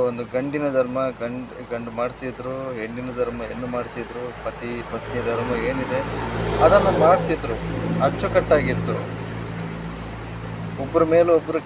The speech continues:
ಕೀಳಂತ ಏನಿರಲಿಲ್ಲ. ಅವರವರ ಧರ್ಮನ, ಒಂದು ಸತಿಪತಿಯ ಧರ್ಮನ ಅವ್ರು ಮಾಡ್ತಿದ್ರು. ಒಂದು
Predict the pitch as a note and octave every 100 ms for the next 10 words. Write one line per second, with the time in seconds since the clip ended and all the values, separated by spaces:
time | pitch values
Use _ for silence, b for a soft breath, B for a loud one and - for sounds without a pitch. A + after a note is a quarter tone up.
0 | - D3+ D#3+ D3 C#3+ C#3 C3 B2 A#2 A2
1 | - - - - - - - C3 D3 E3+
2 | E3 D#3 C3 B2+ C#3+ D#3+ D3 A2 B2 -
3 | - - - - C3 A#2 B2+ B2 D3 C#3
4 | C#3 C#3+ B2+ B2 C3+ C3+ B2+ A2+ A2 B2
5 | - A#2+ G2 G2 - - - - - -
6 | - - - - - G#2+